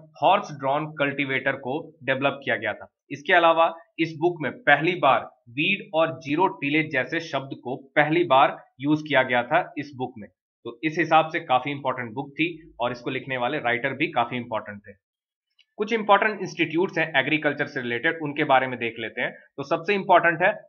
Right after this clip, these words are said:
आईएआरआई। आईएआरआई का मतलब होता है इंडियन एग्रीकल्चरल रिसर्च इंस्टीट्यूट। जब इसकी स्थापना हुई थी नाइनटीन हंड्रेड फ़ाइव में,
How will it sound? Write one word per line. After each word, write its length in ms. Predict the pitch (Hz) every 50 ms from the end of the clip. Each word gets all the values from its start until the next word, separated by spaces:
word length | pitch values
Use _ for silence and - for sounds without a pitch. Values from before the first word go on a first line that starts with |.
| _ - 143 147
आईएआरआई। 600 | 156 165 160 160 151 151 139 127 120 113 104 101 - _ - 139
आईएआरआई 420 | 156 180 208 214 202 196 196 196
का 120 | 185 190
मतलब 260 | 175 160 151 165 160 135
होता 220 | 123 120 123 135
है 120 | 156 151 - -
इंडियन 380 | 170 165 170 165 185 208 220 208 - -
एग्रीकल्चरल 540 | 147 147 151 160 151 151 151 143 - 180 190
रिसर्च 360 | 165 135 135 143 135 135 - - -
इंस्टीट्यूट। 500 | 143 131 - - 135 117 - 117 107 95 _ _ _ _ _ 131
जब 160 | 160 175 196
इसकी 240 | 202 - - 220 202
स्थापना 380 | - - 147 143 135 - 180 170
हुई 120 | 165 151
थी 120 | 151 160
नाइनटीन 380 | 156 147 139 139 135 147 147 135
हंड्रेड 220 | 131 127 131 131 123
फ़ाइव 260 | - 123 120 120 110
में, 160 | 113 123 151